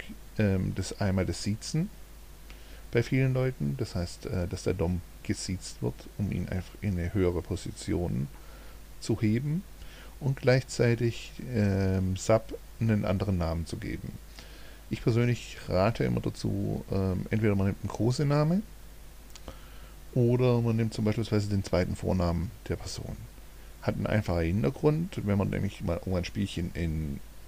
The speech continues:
ich sag mal, Öffentlichkeit und Co. macht,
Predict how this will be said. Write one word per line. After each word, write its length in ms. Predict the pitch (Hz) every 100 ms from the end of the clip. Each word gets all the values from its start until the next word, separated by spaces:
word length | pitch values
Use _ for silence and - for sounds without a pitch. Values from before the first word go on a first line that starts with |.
| -
ich 120 | 101
sag 220 | 90 -
mal, 320 | 87 78 76 - - - - - - -
Öffentlichkeit 540 | 117 123 123 - 95
und 120 | - 107
Co. 260 | - 95
macht, 560 | 110 151 196 - -